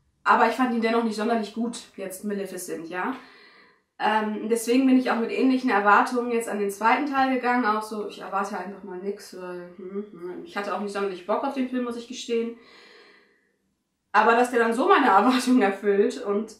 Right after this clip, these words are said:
sogar noch schlechter ist, als ich erwartet habe, das, ja. Ich fand ihn, ich fand ihn leider einfach echt schlecht, wie gesagt. Ich, mehr kann ich dazu tatsächlich nicht sagen, also,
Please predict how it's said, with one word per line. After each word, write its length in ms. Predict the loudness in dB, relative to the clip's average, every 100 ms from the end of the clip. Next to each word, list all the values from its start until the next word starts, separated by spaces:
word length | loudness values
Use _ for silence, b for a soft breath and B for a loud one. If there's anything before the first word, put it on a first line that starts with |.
| -14
sogar 280 | -6 -2 0
noch 160 | -2 0
schlechter 480 | 4 4 4 2
ist, 120 | 4 2
als 220 | 0 -2
ich 80 | 0
erwartet 400 | 4 4 4 -2
habe, 160 | -4
das, 420 | -6 -10 -12 -16 -12
ja. 280 | -10 -10 -14 b b b b b b _ _ -20 -12
Ich 180 | -12 -10
fand 260 | -8 -8
ihn, 120 | -10 -16
ich 100 | -16
fand 160 | -10 -4
ihn 80 | -4
leider 300 | -4 -6 -8
einfach 360 | -12 -14 -18
echt 200 | -18 -18
schlecht, 260 | -16 -18 -14
wie 60 |
gesagt. 400 | -14 -12 -14 -16 _ _ _ _ b b b b -12
Ich, 400 | -8 -8 -8 -2
mehr 220 | 0 2
kann 260 | 0 -2
ich 80 | -4
dazu 180 | -6 -8
tatsächlich 360 | -6 -4 -4 -4
nicht 120 | -2
sagen, 320 | 0 0 -2
also, 300 | -8 -10 -12